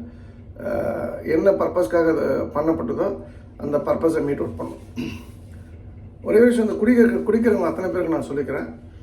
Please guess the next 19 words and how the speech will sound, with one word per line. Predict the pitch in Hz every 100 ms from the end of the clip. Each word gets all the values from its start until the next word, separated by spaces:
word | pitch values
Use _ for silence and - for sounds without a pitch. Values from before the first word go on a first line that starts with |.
| - - - - - - - - 135
ஆ, | 131 127 117 117
இப்போ, | - 180 208 233 - - - - - - - - - - -
இப்போ | - 180 175 170 165 160 - -
என்னுடைய | 196 196 190 170 156 151 147 143 - - - - - - - - - -
மனைவி | - 196 226 202
இருக்காங்க, | 151 - 123 127 - - - - - - - - - - - - - -
என்ன | - 175
மத்தவங்களை | 165 170 170
நான் | 147
சொல்ல | 143 151
முடியாது, | 139 131 131
என் | 127
மனைவி, | 127 127 110 - - - - - -
என் | 156 165
பொண்ணு | 180 180
இருக்காங்க, | 165 156 139
என் |
அம்மா | 135 143 156
இருக்காங்க. | 123 117 110